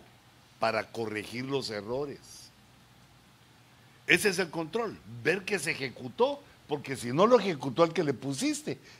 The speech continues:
tenés que buscar a alguien más o hacerlo tú. Pero tiene que hacerse. Entonces, el control es ese tipo de supervisión, de inspección,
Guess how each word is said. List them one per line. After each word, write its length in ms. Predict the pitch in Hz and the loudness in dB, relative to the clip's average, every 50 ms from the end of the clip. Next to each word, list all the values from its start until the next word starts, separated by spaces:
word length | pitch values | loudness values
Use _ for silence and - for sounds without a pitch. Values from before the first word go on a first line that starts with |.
| - - | -6 -2
tenés 300 | - 110 117 131 143 139 | -2 2 2 2 2 2
que 100 | - 170 | 2 0
buscar 400 | 151 139 131 - - 147 151 147 | 2 0 0 2 4 6 6 8
a 60 | 143 | 6
alguien 320 | 147 151 147 147 139 135 | 4 2 0 -2 -2 -2
más 480 | 143 180 226 240 170 - - - - - - - - - - - - - | 0 0 0 0 -2 -4 -8 -14 -14 -16 -20 -20 -20 -20 -20 -20 -4 4
o 320 | 139 170 208 247 - - - | 8 10 10 10 8 4 -2
hacerlo 520 | - 107 - - 147 151 139 131 117 104 | -6 -2 2 2 2 4 4 2 0 0
tú. 280 | - - 247 277 226 - - - - - - - - - - - - - - - - - - - - - - - - - - - - - - - - - | 0 0 2 2 2 0 -4 -10 -20 -20 -20 -20 -20 -20 -20 -20 -20 -20 -20 -20 -20 -20 -20 -20 -20 -20 -20 -20 -20 -20 -20 -20 -20 -20 -20 -20 -2 8
Pero 260 | - 151 143 135 120 | 10 10 10 10 6
tiene 420 | - - 165 190 220 240 240 226 170 | 2 4 4 6 6 6 4 0 0
que 140 | - 208 | 0 -2
hacerse. 540 | 214 208 185 - 277 294 294 262 196 - 117 | -2 -2 0 2 2 2 2 0 -4 -6 -6
Entonces, 680 | 110 104 - 151 151 165 156 202 202 175 131 - - - - - - - - - - - - - - - - - - - - | -6 -6 -4 -4 -4 -2 -2 -2 -2 -2 -4 -6 -8 -12 -16 -20 -20 -20 -20 -20 -20 -20 -20 -20 -20 -20 -20 -20 -20 -18 2
el 200 | - 143 147 135 | 4 4 4 4
control 520 | - - 131 131 117 98 - 151 175 196 190 | 4 -2 -4 -4 -2 0 2 4 4 4 2
es 160 | 180 156 131 | 0 -2 -2
ese 220 | 180 165 147 175 | -4 -4 -4 -4
tipo 360 | - - 180 185 151 - 175 156 | -4 -4 -4 -4 0 0 2 2
de 100 | 143 127 | 2 0
supervisión, 1000 | - 127 123 101 123 117 117 113 110 107 104 - - 123 131 147 156 165 165 147 | -2 -4 -4 -2 0 0 0 -2 -4 -4 -4 -4 -2 -2 0 0 0 0 0 -2
de 120 | 135 131 | -2 -2
inspección, 1080 | 123 123 117 104 - - - 123 117 104 - - - 165 190 196 208 208 185 135 98 82 | -2 -2 -4 -6 -10 -8 -6 -8 -8 -6 -6 -8 -8 -8 -6 -6 -6 -6 -6 -8 -10 -12